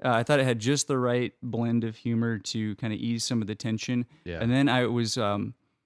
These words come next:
Speaker 1: I was also s-, pretty surprised with how violent it was. It
Speaker 2: Yeah.
Speaker 1: was a lot more, uh, some of the kills were a lot more intense than I was expecting. 'Cause I had
Speaker 2: Right.
Speaker 1: heard, you know, and knowing that Danny McBride had a hand in it, uh,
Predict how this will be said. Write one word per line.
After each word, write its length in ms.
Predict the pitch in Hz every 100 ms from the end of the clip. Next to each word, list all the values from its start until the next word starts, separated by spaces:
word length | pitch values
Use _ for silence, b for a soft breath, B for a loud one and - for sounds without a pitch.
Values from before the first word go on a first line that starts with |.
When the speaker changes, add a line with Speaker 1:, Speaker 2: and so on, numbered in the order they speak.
| _ _ _ -
Speaker 1:
I 80 | -
was 120 | 120
also 360 | 127 165 - 151
s-, 120 | 127
pretty 280 | - 135 160
surprised 640 | - 131 127 110 113 101
with 500 | 107 107 101 104 - _ _ _ _
how 280 | 113 120 117
violent 500 | 104 87 117 139 120
it 120 | 95
was. 360 | 90 73 82 -
It 60 | 131
Speaker 2:
Yeah. 80 | 127
Speaker 1:
was 120 | 117
a 60 | 117
lot 240 | 107 113
more, 240 | 185 160 110 -
uh, 380 | 117 87 78 - -
some 180 | - 151
of 60 |
the 80 | 180
kills 340 | - 135 143
were 140 | 139 120
a 60 | 107
lot 160 | 113
more 160 | 131 117
intense 500 | 110 120 120 - -
than 160 | 113
I 80 | 107
was 180 | 104 107
expecting. 680 | 107 - 113 - 110 104 110 -
'Cause 160 | 120
I 60 | 120
had 100 | 117
Speaker 2:
Right. 40 |
Speaker 1:
heard, 280 | 127 175 160
you 100 | 131
know, 140 | 117 107 170 147
and 100 | 160
knowing 160 | 180
that 140 | 175 139
Danny 180 | 135 131
McBride 380 | 113 113 117
had 160 | 120 117
a 20 |
hand 260 | 113 113 117
in 200 | 113 120
it, 180 | 120 -
uh, 140 | 107